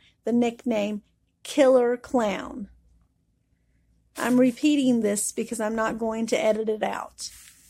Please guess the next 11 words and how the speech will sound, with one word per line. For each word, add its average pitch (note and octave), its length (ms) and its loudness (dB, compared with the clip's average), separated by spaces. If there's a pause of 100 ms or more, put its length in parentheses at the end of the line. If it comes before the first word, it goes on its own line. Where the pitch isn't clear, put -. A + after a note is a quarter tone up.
(500)
I'm A3 180 0
human. C#4+ 580 4
I'm A#3 220 -2
not A3 220 -4
perfect. A#3+ 640 2
I G#3 120 -2
make G#3+ 260 -4
mistakes. G#3+ 600 -2
Everybody A3 480 0
makes G#3 340 -6
mistakes. - 720 -8